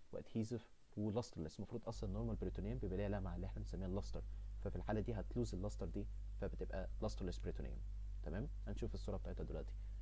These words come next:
آه، ادي هيباتوسيل كارسينوما on top of micronodular cirrhosis، تمام. الزون اللي انتوا شايفينه اللي ملون ده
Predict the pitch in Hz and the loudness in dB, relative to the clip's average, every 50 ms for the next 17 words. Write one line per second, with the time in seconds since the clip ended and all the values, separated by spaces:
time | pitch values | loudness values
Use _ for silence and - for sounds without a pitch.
0 | - - - - - - - 98 95 92 90 90 - - - - - 107 104 95 | -4 -4 -4 -4 -2 0 0 2 2 2 2 0 0 -2 -4 -2 0 0 2 2
1 | 98 90 - - 98 104 98 - - 104 - - 95 - - 110 113 127 - - | 0 0 -2 -2 -2 -2 -2 -2 -2 -2 -2 -2 -4 -4 -2 -2 -2 -2 -2 -4
2 | 101 - - - 101 - 98 90 - 95 92 87 - - 87 90 90 90 92 92 | -6 -4 -2 -2 -2 -2 -4 -6 -4 -4 -4 -4 -4 -4 -4 -2 -2 -2 -2 -2
3 | 90 - - - - - - - - - - - 80 87 92 101 131 143 - - | -4 -8 -12 -20 -20 -20 -20 -16 -14 -10 -6 -4 -4 -2 -2 -2 -2 -4 -6 -8
4 | - - - 85 85 98 139 165 - - - - - - - - - - - - | -12 -8 -4 -2 -2 -2 -2 -4 -6 -12 -16 -16 -16 -16 -16 -16 -16 -16 -16 -18
5 | - - - - - - - - - 110 107 85 90 92 92 98 117 120 107 92 | -18 -18 -18 -18 -18 -16 -14 -6 -2 0 0 2 2 0 2 2 2 2 2 2
6 | 98 95 - 95 - 92 85 - 101 98 95 87 85 85 85 98 95 95 92 87 | 0 0 -2 -2 -2 -2 -4 -2 -2 -2 -2 -2 -2 0 0 0 0 0 0 0
7 | 85 120 151 | -2 -2 -2